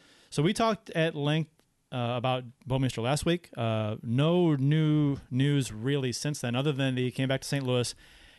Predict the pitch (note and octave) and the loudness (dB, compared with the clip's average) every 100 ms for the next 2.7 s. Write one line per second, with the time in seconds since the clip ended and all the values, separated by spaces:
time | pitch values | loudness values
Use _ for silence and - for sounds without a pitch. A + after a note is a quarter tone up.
0 | - B2 B2+ B2 B2 A#2+ A#2 C3 A2 A2 | -2 0 2 2 2 0 0 0 0 -2
1 | G#2 _ _ C#3 C#3 - - - _ _ | -4 _ _ 0 0 0 -6 -12 _ _
2 | - - D3+ D3+ C3+ - | -6 -2 2 2 0 -6